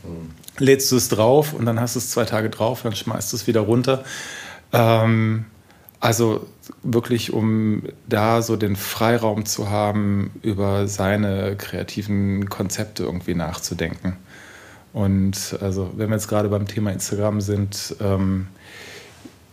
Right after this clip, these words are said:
ich finde, für mich auch in diesem Bereich der Fotografie ist Fotografie für mich wahnsinnig langweilig geworden, weil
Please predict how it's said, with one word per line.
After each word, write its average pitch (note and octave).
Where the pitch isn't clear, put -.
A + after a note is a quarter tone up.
ich -
finde, A2+
für -
mich B2
auch A#2
in B2
diesem G#2
Bereich G#2
der A#2
Fotografie A2
ist -
Fotografie A#2
für -
mich G2+
wahnsinnig A2
langweilig G#2+
geworden, G2+
weil G#2+